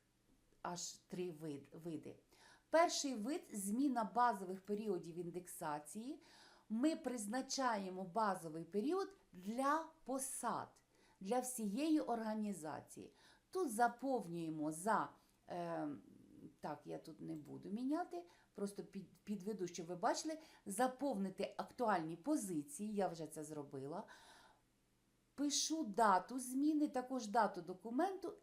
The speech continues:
і провести та закрити. І таким чином ми, е, змінили базовий місяць для нарахування індексації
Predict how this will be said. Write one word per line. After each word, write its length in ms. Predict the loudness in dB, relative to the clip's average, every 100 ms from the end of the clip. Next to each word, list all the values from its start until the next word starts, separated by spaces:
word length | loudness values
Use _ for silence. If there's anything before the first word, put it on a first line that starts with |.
| -2
і 260 | 2 2 0 -12 _ _ _
провести 600 | -2 0 4 2 2 -6
та 160 | -6 -6
закрити. 560 | -6 -8 -8 -8 -10 -6
І 120 | -2
таким 480 | 2 0 0 -2 -2
чином 680 | -2 -2 -2 -2 -2 -4 -6 -10 -20 -20 -18 -6
ми, 200 | -2 0 0 -4 -12 _ _
е, 240 | -6 -4 -4
змінили 880 | -4 -2 -2 -2 0 0 0 -4 -6 _ _ -20
базовий 800 | -4 2 6 4 2 -2 0 -2
місяць 540 | -2 -2 -2 -2 -6
для 240 | -2 0
нарахування 760 | 2 0 -2 -4 -2 0 0 -2
індексації 1080 | -4 -6 -6 -8 -6 2 2 2 -2 -4